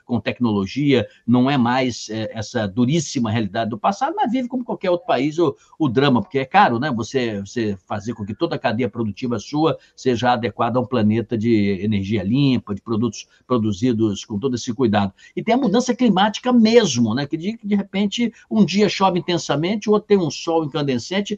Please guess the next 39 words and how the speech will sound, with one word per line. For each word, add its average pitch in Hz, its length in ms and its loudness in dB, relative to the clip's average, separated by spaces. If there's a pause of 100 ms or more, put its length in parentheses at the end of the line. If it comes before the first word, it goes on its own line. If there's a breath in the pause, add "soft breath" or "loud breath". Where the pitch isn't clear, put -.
(160 loud breath)
mais 180 240 0
adiante 160 460 0
você - 80 -16
tem 160 140 -2
as 123 100 0
duas 123 240 0
coisas, 185 400 0
você 175 260 -4
tem 156 380 -2 (180 soft breath)
um, 143 80 -4
um, 139 220 -2 (220)
uma 120 120 4
destruição 123 800 2
do 95 100 -8
ser 143 200 0
humano 120 320 2
também. 139 340 0 (220 soft breath)
Como 262 120 -8
é 269 40 -8
que - 60 -12
você - 60 -2
observa 180 480 2
isso, 190 160 0
Cano 165 160 -2
Cojin, 147 380 0
hoje? 147 360 6
Não 123 80 -2
tô 196 100 0
dizendo 226 180 0
daqui 208 220 0
a 196 40 4
dez 160 360 2
anos, 165 340 2
se - 80 -12
não 220 140 -2
tomarmos 220 400 -2
cuidado, 202 400 -2
não, 185 100 0
digo 202 240 -2